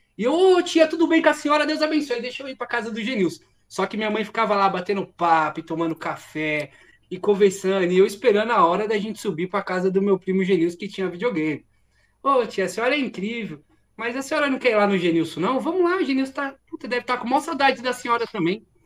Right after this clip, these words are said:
Porque era longe, mano, do pé do morro, lá pra cima, lá, puta, era um puta rolê, mano. Dá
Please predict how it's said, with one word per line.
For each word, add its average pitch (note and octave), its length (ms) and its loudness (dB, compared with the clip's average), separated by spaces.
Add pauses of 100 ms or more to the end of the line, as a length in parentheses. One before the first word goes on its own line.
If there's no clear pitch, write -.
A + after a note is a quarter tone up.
(260)
Porque - 140 -4
era C4+ 160 2
longe, G#3 300 4
mano, C3+ 200 -4
do C3+ 120 -10
pé B3 200 0
do C4 100 2
morro, E3 340 0 (440)
lá G3 220 2
pra G#3 220 0
cima, D#3+ 360 -2
lá, G3 160 0
puta, F#4+ 300 -2
era G#4 100 0
um E4 60 0
puta D#4+ 260 -2
rolê, D#4+ 300 4
mano. A3+ 200 -2 (540)
Dá G3+ 180 2